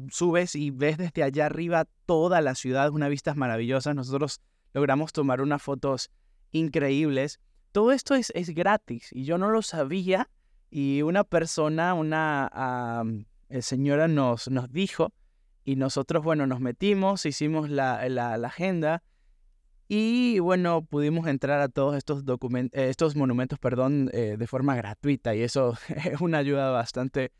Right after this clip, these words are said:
bastante grande. Pero de verdad, lo que es la librería del Congreso, allí dentro de la librería del Congreso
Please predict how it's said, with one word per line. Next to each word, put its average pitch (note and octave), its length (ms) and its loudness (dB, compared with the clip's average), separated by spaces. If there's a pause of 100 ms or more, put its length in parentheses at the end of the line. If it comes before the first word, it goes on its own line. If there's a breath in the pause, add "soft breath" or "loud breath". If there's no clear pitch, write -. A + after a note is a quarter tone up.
(200)
bastante B2 460 -2
grande. G#2+ 260 0
Pero D3 340 0
de D3+ 180 0
verdad, D#3 380 2
lo C#3 180 -2
que - 100 -6
es C3+ 60 -6
la E3+ 100 4
librería C3 420 0
del C#3+ 120 0
Congreso, A#2+ 440 -2
allí C#3+ 340 -2
dentro F3+ 500 0
de C#3+ 60 4
la B2+ 100 0
librería B2 460 0
del C#3 140 0
Congreso B2+ 520 -2